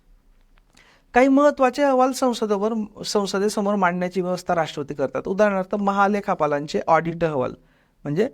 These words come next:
Comptroller and Auditor General यांचे ऑडिट अहवाल, संघ लोकसेवा आयोगाचा अहवाल म्हणजे यूपीएससीचा अहवाल, वित्त आयोग म्हणजे फायनान्स कमिशनचा अहवाल, या प्रत्येक ह्याच्यामध्ये आपण बघितलेलं आहे की त्यांचे अहवाल राष्ट्रपती संसदेसमोर मांडण्याची व्यवस्था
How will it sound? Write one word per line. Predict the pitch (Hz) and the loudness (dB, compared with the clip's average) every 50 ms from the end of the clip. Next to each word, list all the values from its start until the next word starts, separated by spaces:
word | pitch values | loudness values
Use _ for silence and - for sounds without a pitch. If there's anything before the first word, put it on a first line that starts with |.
| - _ _ _ - | -10 _ _ _ 0
Comptroller | 156 160 160 160 165 170 170 185 190 185 | 0 0 0 -2 -2 -2 -2 -2 -2 -2
and | 190 - 165 | -2 -2 -4
Auditor | 156 151 165 - 165 160 160 160 | -4 -4 -4 -4 -4 -4 -4 -6
General | 156 156 160 175 - - | -6 -6 -6 -6 -6 -6
यांचे | - 160 151 151 - - | -6 -6 -6 -6 -8 -6
ऑडिट | - - 151 147 151 151 147 170 | -2 -2 -2 -2 -2 -2 -4 -4
अहवाल, | 160 156 147 147 143 - - _ _ _ _ _ _ _ _ _ _ _ _ - | -4 -4 -4 -6 -6 -8 -10 _ _ _ _ _ _ _ _ _ _ _ _ -4
संघ | - - 254 277 294 302 | 0 2 2 4 4 4
लोकसेवा | 302 294 294 302 277 - - 277 247 240 233 | 4 4 4 2 0 0 0 0 2 4 4
आयोगाचा | 220 214 220 214 220 214 214 220 214 214 208 | 4 2 2 0 -2 -2 -2 0 0 0 0
अहवाल | 208 190 175 170 175 180 220 | 0 -2 -2 -2 -2 -4 -6
म्हणजे | 226 175 165 175 185 | -8 -6 -2 0 0
यूपीएससीचा | 185 185 185 185 196 190 190 - 180 170 - 170 | 0 0 0 -2 -2 -4 -4 -4 -8 -6 -4 -4
अहवाल, | 165 165 160 160 156 156 165 _ _ _ _ _ _ - | -4 -4 -6 -6 -6 -8 -10 _ _ _ _ _ _ -2
वित्त | 202 269 269 - - 294 | 0 0 0 0 4 4
आयोग | 269 262 262 269 269 240 | 4 6 4 2 0 0
म्हणजे | 247 233 226 240 | 0 0 0 -2
फायनान्स | 226 - 233 214 196 185 180 180 | -2 -2 -2 -2 -2 -4 -6 -6
कमिशनचा | - - 180 190 185 196 190 175 175 170 170 | -6 -6 -6 -4 -4 -6 -6 -6 -6 -6 -6
अहवाल, | 160 151 156 156 185 - _ _ _ _ _ _ - | -6 -6 -8 -10 -10 -12 _ _ _ _ _ _ 0
या | - 208 | 0 2
प्रत्येक | 214 - 233 233 233 - 277 262 | 2 2 0 -2 0 0 0 0
ह्याच्यामध्ये | 262 254 247 277 269 247 | 2 2 2 2 2 4
आपण | 226 208 - 233 233 233 | 2 2 2 -2 -4 -2
बघितलेलं | 240 240 240 233 - 196 185 180 | -2 -2 -2 -4 -4 -2 0 0
आहे | 196 220 | 0 0
की | 233 - 254 262 - - - - - | -2 -4 -4 -6 -6 -8 -10 -6 0
त्यांचे | 190 185 190 202 - - 247 | 0 0 0 0 -2 -2 0
अहवाल | 240 233 220 202 175 175 185 214 226 | 0 0 0 0 0 0 0 0 0
राष्ट्रपती | - - - 170 165 165 - - 196 175 180 180 - 214 220 | -2 -2 0 0 0 0 -2 -4 -6 -4 -4 -4 -6 -6 -6
संसदेसमोर | - - 202 185 170 - - 156 160 180 185 - - 170 151 156 180 190 | -4 -2 -2 -4 -4 -2 -4 -4 -4 -4 -4 -4 -4 -4 -4 -2 -2 -2
मांडण्याची | 180 165 151 143 147 151 151 147 147 147 147 - - 196 | -2 -2 -2 -2 -2 -2 -4 -4 -4 -4 -6 -6 -6 -4
व्यवस्था | 175 151 147 156 156 151 - - - 160 180 | -4 -4 -4 -4 -4 -6 -8 -12 -10 -10 -10